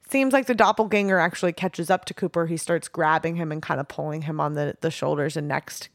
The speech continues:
neck to, to slow him down and catch him. Uh, and then we get a Bob that comes into the scene. Uh, I mean, we, we don't see what happens between Cooper and the doppelganger, but then all of a sudden we see Bob in frame in the center of the s-,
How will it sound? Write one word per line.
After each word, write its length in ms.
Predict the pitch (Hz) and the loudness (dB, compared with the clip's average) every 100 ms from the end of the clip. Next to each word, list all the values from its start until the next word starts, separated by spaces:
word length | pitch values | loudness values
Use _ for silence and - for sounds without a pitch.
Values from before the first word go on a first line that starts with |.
| - | -6
neck 300 | 170 151 - | -2 -2 -2
to, 220 | 180 160 - - - | -2 -2 -4 -18 -10
to 100 | - | -6
slow 260 | 175 170 160 | -2 2 2
him 80 | 165 | 4
down 240 | 151 143 | 2 2
and 100 | 147 | -2
catch 240 | - 151 - | -4 -4 -2
him. 220 | 151 156 - - - - _ 202 | -4 -4 -10 -20 -20 -20 _ 4
Uh, 440 | 196 175 170 160 - - | 6 6 4 2 0 -2
and 200 | 180 190 | 0 2
then 380 | 214 202 196 180 | 4 4 2 -2
we 280 | 185 170 _ | -4 -6 _
get 160 | 185 170 | 2 2
a 40 | |
Bob 580 | 156 165 190 254 180 - | 2 4 6 6 4 2
that 140 | 175 - | -2 0
comes 240 | 185 190 | -2 0
into 220 | 202 190 | 0 0
the 120 | 180 | 0
scene. 540 | 170 - 175 165 165 175 - - - _ - | -2 -4 -2 -2 -2 -6 -14 -20 -20 _ 2
Uh, 240 | 185 151 - | 2 2 2
I 100 | 190 | 2
mean, 300 | 190 170 107 | 4 0 -4
we, 200 | 196 185 - | -8 -8 -8
we 120 | 190 | 4
don't 300 | 233 254 240 | 4 4 0
see 200 | - 247 | 0 4
what 200 | 214 185 | 4 6
happens 380 | 202 196 175 160 | 4 4 -2 -4
between 380 | 160 180 160 - _ _ | -4 -2 -4 -8 _ _
Cooper 300 | - 190 - | -2 0 2
and 100 | 160 | 0
the 60 | 156 | 2
doppelganger, 600 | 143 151 156 165 143 139 | 2 0 -4 -8 -6 -6
but 120 | 160 180 | -4 2
then 100 | 170 | 4
all 120 | 180 | 4
of 60 | |
a 60 | 180 | 2
sudden 260 | - 170 170 | -2 -2 -2
we 100 | 170 | -6
see 420 | - 170 160 - 160 - | -6 -6 -6 -8 0 4
Bob 420 | 165 156 147 - - | 6 4 2 -2 -4
in 180 | 180 | -4
frame 480 | 175 - 165 147 135 | -4 -2 0 0 -4
in 100 | 151 | -4
the 60 | 160 | -4
center 360 | - 165 160 160 | -2 0 2 0
of 120 | 147 | -2
the 40 | |
s-, 180 | 160 - | -10 -10